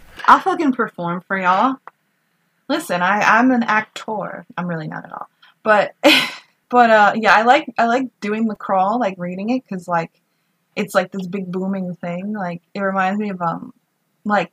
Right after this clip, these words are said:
the, if you've seen the Clone Wars, like, cartoon show, like, every episode, I just watched it recently on Disney Plus, and, like, they do, like, the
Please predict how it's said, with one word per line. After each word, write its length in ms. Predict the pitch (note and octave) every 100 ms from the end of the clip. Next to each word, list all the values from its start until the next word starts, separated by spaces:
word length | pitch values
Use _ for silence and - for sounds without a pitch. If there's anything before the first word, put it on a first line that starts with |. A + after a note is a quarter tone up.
| -
the, 300 | F#3+ F3+ F3
if 120 | G3
you've 140 | G#3 G#3
seen 180 | A#3+
the 100 | A#3
Clone 540 | A3+ - G3 F#3+ G3 G3
Wars, 420 | G3 F#3+ F#3+ F#3+
like, 240 | F#3 F3 - _ _
cartoon 500 | - G3 F3+ - G3
show, 360 | G#3 - A3+ B3
like, 240 | B3+ F3+ - - - - _
every 400 | G#3 G#3 A3 G#3+
episode, 400 | G#3 G#3 G#3 -
I 140 | G3 A3
just 220 | B3 G3+
watched 320 | G3 F#3+ -
it 80 | F3
recently 340 | G3 F#3 F3
on 100 | F3
Disney 260 | F3 F3 F3
Plus, 400 | E3+ D#3 F3+ - _ _ -
and, 180 | G3 F#3
like, 220 | F3 F3+
they 440 | G3+ F#3 F3+ F3 - _ _ -
do, 180 | G3+ G3
like, 220 | F#3 F3 -
the 420 | F3 E3 E3+ F3+